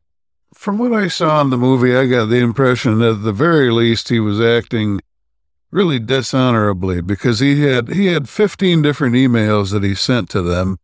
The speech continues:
putting them off, leading them on. You know, their understanding was he was gonna work with them, and he had,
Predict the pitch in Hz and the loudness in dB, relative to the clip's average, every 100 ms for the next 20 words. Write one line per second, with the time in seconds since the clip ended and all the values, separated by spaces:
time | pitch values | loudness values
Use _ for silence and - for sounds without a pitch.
0 | - 170 147 127 110 95 98 98 - 101 | -2 0 2 2 2 2 2 0 -2 -2
1 | 117 117 110 98 95 98 101 92 - _ | 0 0 -2 -2 -2 -2 -2 -6 -10 _
2 | _ 143 127 113 107 131 175 165 151 123 | _ -2 2 2 2 4 4 4 2 0
3 | 131 120 110 101 104 113 123 127 117 101 | 0 2 2 0 0 0 0 0 0 0
4 | 107 104 107 104 - 95 82 90 87 87 | 0 0 0 -2 -2 -6 -4 -6 -4 -6
5 | - _ _ _ _ 95 101 110 127 120 | -8 _ _ _ _ -2 -2 2 2 2
6 | 113 110 101 - - | 2 0 -2 -10 -14